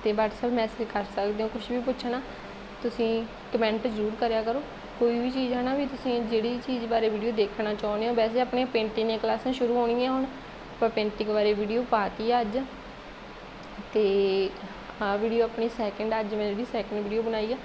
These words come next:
ਅੱਜ ਮੈਂ ਇੱਕ ਦਿਨ ਵਿੱਚ ਦੀ ਦੋ ਵੀਡੀਓ ਬਣਾ ਰਹੀ ਹਾਂ ਕਿਉਂਕਿ ਡੇਲੀ ਮੈਨੂੰ ਟਾਈਮ ਨਹੀਂ ਲੱਗਦਾ ਹੈਗਾ ਸੂਟਾਂ ਕਰਕੇ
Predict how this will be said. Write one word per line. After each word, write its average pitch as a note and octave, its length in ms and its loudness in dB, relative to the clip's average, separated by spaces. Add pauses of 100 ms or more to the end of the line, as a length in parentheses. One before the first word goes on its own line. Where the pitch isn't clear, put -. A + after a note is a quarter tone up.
(500)
ਅੱਜ A3+ 100 6
ਮੈਂ A#3+ 100 4
ਇੱਕ A#3 100 0
ਦਿਨ A#3 160 4
ਵਿੱਚ A3+ 120 -2
ਦੀ A3+ 120 0
ਦੋ G#3+ 220 6
ਵੀਡੀਓ G#3 240 2
ਬਣਾ A3 260 0
ਰਹੀ G3 120 0
ਹਾਂ G#3+ 60 -2
ਕਿਉਂਕਿ A#3+ 260 0
ਡੇਲੀ B3+ 240 4
ਮੈਨੂੰ C#4 220 4
ਟਾਈਮ A3 280 0
ਨਹੀਂ G#3 180 2
ਲੱਗਦਾ G3+ 300 2
ਹੈਗਾ G3+ 320 0
ਸੂਟਾਂ A3+ 320 -4
ਕਰਕੇ A3 380 -2